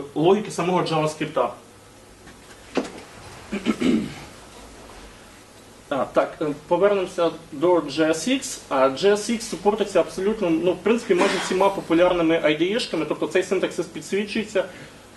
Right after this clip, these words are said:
Все чудово, що я ще сюди не в-, не включив, це те, що є купа генераторів, які з ним працюють. Е, Йохамон, також Грант з ним чудово працює, я далі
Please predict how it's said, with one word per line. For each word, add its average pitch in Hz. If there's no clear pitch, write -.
Все 190
чудово, 226
що -
я 220
ще 208
сюди 196
не 196
в-, 185
не 175
включив, 233
це 180
те, 208
що 190
є 185
купа 190
генераторів, 175
які 170
з 170
ним 170
працюють. 156
Е, 120
Йохамон, 214
також 196
Грант 196
з 165
ним 196
чудово 180
працює, 165
я 147
далі 143